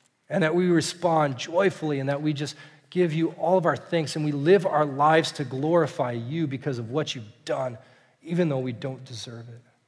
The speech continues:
So, Father, I pray that you would take our lives and let them be a sacrifice to you. Let our lives glorify you. Father, I pray that you would change hearts today, that people that walked in this room today separated from you,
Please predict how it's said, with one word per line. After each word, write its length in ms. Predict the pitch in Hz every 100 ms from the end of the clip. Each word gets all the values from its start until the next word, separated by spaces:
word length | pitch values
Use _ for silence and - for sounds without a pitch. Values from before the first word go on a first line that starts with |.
| _ _ _ _ _ _ _
So, 140 | -
Father, 360 | 147 170 151 151
I 100 | 143
pray 260 | 143 156
that 120 | 156 151
you 100 | 143
would 160 | 123
take 340 | - 156 160 - - _ _ _ _ _ -
our 140 | 139
lives 640 | 113 113 123 135 127 110 -
and 140 | 131
let 160 | 135 151
them 120 | 147
be 180 | 131 127
a 60 |
sacrifice 720 | 113 - 135 139 143 139 120 -
to 160 | -
you. 140 | 123 120
Let 200 | 143 175
our 160 | 151
lives 460 | 147 139 143 135 -
glorify 640 | - 151 160 139 - 123
you. 360 | 120 117 110 117 _ _ _ _ _ _
Father, 400 | - 147 147 156 143
I 140 | 151
pray 320 | 147 - 143
that 180 | 135 139
you 120 | 139
would 120 | 139
change 480 | 117 - 131 131 127
hearts 480 | - - 131 120 -
today, 640 | - 123 120 131 139 127 _ _ _ _ _ _
that 160 | 127 113
people 320 | - 175 180
that 160 | 151 139
walked 360 | 135 151 151
in 160 | - 160
this 240 | 165 -
room 140 | 165 143
today 440 | - 131 151 135
separated 800 | - - 185 175 180 165 160 151
from 220 | - 143
you, 340 | 131 123 123